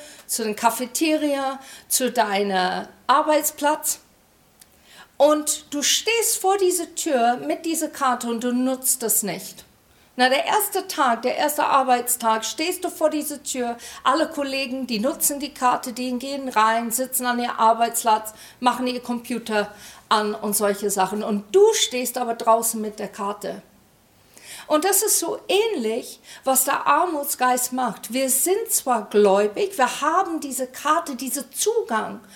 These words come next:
zu einer anderen Welt, aber wir nutzen es nicht und wir bleiben draußen. Glaub mir, eines Tages wirst du dann gekündigt, einfach weil du deinen Job nicht mehr machst, weil du einfach draußen bleibst.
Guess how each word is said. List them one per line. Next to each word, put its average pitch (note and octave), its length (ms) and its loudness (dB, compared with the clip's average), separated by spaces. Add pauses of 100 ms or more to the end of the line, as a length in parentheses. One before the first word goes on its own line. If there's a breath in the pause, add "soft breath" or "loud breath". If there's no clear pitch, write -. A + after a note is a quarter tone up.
(160 loud breath)
zu - 120 -4
einer A#3+ 220 0
anderen B3 400 -2
Welt, A#3+ 420 0 (320 loud breath)
aber B3+ 260 6
wir C4+ 120 2
nutzen D#4+ 600 0
es G3 260 0
nicht B3+ 400 -6
und A#3+ 160 2
wir C4 100 6
bleiben C4 580 2
draußen. C4 640 -4 (300 loud breath)
Glaub D#4 300 4
mir, A#3+ 240 -2
eines C4+ 380 0
Tages C#4 440 -2
wirst C4+ 300 0
du C#4 80 -4
dann B3 240 0
gekündigt, B3+ 800 -2
einfach B3 320 -2
weil B3 160 2
du A#3+ 120 -8
deinen A3+ 240 0
Job C#4 280 -2
nicht B3 220 -4
mehr G#3+ 160 -2
machst, A3+ 420 -2 (260 loud breath)
weil B3 160 2
du B3 80 2
einfach A#3 360 -2
draußen A#3+ 500 -2
bleibst. - 540 -6